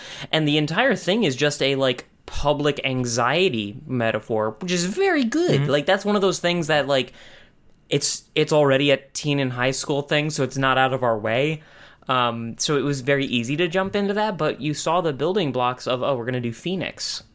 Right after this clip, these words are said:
Speaker 1: We're gonna do the, the whole Phoenix saga out of this."
Speaker 2: Yeah.
Speaker 1: So I think that this is a, this is a, uh, th-, th-, this is an argument that we can't really stress test because none of us are that familiar with X-Men, but I think that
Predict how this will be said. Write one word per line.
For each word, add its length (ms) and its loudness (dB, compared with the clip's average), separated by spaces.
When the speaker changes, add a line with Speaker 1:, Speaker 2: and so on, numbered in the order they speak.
Speaker 1:
We're 100 -4
gonna 120 0
do 140 -2
the, 220 0
the 100 -6
whole 140 -4
Phoenix 420 -4
saga 420 -4
out 80 -8
of 120 -12
this." 140 -4
Speaker 2:
Yeah. 240 -4
Speaker 1:
So 320 -2
I 60 0
think 280 -2
that 220 -2
this 320 -2
is 140 -2
a, 140 2
this 340 -4
is 120 -4
a, 120 -4
uh, 260 -6
th-, 240 -2
th-, 160 -4
this 220 -2
is 160 -2
an 240 -2
argument 460 0
that 280 -4
we 120 -4
can't 220 -2
really 160 -2
stress 320 -2
test 380 -4
because 240 -2
none 160 0
of 80 -2
us 140 -4
are 120 -2
that 200 -2
familiar 400 -8
with 100 -2
X-Men, 300 -4
but 120 -2
I 140 -4
think 220 -2
that 280 0